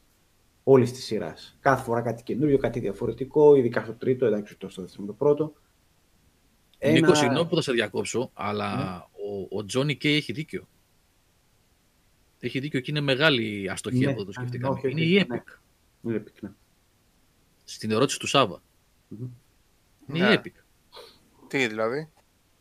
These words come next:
Speaker 2: Ότι είναι ένα στούντιο που έκανε single player παιχνίδια ως επιτοπλίστων, πάντα με multiplayer component, στα Gears, ας πούμε, και στα, ε, Unreal, και τώρα κάνει games as a service, το Fortnite.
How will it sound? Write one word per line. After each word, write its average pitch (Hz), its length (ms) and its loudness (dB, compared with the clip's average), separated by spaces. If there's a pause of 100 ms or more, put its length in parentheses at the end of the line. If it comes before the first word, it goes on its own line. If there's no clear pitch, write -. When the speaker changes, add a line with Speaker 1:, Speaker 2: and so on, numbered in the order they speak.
(300)
Speaker 2:
Ότι 139 200 -2
είναι 175 80 2
ένα 160 100 2
στούντιο 147 260 -4
που 139 60 -4
έκανε 127 240 0
single 117 340 -8
player 107 140 -4
παιχνίδια 107 320 -8
ως 107 140 -6
επιτοπλίστων, 104 680 -10
πάντα 127 220 4
με 107 80 -4 (100)
multiplayer 101 380 -10
component, 107 520 -8
στα 95 280 -10
Gears, 101 240 -10
ας - 140 -18
πούμε, 190 220 -8 (500)
και - 100 -18
στα, 76 520 -10 (1120)
ε, 80 560 -8 (260)
Unreal, 117 380 2 (920)
και - 100 -2
τώρα 202 220 2
κάνει 214 280 2
games 196 160 4
as 208 100 -2
a - 140 0
service, 101 200 -2
το 160 140 -6
Fortnite. 92 480 -8